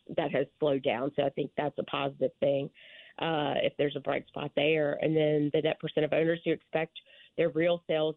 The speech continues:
to be higher increased two points, but it's still in the net negative, um,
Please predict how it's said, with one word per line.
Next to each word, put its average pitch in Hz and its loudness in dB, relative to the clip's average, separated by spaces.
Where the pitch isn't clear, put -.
to 156 -8
be 143 -6
higher 151 0
increased 202 -2
two 190 -4
points, 143 -2
but 170 0
it's 147 -6
still 175 4
in 165 2
the 156 2
net - 0
negative, 156 0
um, - -2